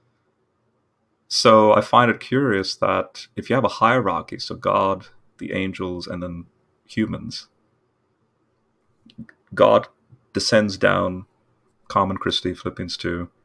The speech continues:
below the angels and then puts us up to his level. And now the only creature for the first time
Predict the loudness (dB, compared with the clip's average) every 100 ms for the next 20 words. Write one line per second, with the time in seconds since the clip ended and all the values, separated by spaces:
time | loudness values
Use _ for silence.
0 | _ _ -4 2 2 2 0 -2 -4 -6
1 | -6 -10 _ _ _ _ _ _ _ -6
2 | -4 -6 _ -4 -4 0 2 2 0 -2
3 | -2 0 0 0 -2 -8 _ _ _ _
4 | _ _ _ _ _ _ -4 0 2 2
5 | 4 4 4 2 4 2 4 -2 -2 -4
6 | -6 0 0 0 -2 -2 -2 -8